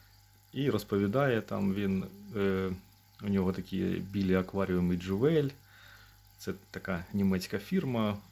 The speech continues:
там один на двісті літрів у нього,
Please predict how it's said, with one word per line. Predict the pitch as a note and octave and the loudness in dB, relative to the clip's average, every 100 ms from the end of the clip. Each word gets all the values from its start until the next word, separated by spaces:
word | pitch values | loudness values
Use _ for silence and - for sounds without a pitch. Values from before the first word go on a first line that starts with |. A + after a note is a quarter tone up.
| - - | -20 -20
там | F#2+ F2+ F#2 - | -10 -8 -6 -4
один | F#2+ F#2+ F2+ | -2 2 4
на | F#2 - - | 2 -2 2
двісті | F3+ G3 - C3 | 4 4 0 0
літрів | C#3 A#2 A2 | 0 0 0
у | A2 | 2
нього, | G#2+ G2+ | 2 0